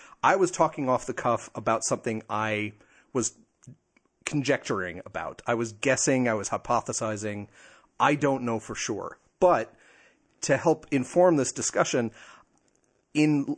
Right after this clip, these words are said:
last week's kind of improvised discussion, I left out one detail from the articles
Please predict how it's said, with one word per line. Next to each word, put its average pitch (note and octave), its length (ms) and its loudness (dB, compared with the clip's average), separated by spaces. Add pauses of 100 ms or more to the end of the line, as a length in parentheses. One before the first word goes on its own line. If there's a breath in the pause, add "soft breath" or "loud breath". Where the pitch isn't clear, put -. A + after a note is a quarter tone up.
last C#3+ 320 2
week's C3+ 220 0
kind B2+ 180 0
of B2+ 80 -2
improvised B2 640 2
discussion, C3 560 -2 (680 loud breath)
I F3 240 4
left D3+ 420 2
out C3 180 4
one A#2+ 220 0
detail A#2 680 0 (320)
from B2 600 0
the A2+ 160 -8
articles B2 640 0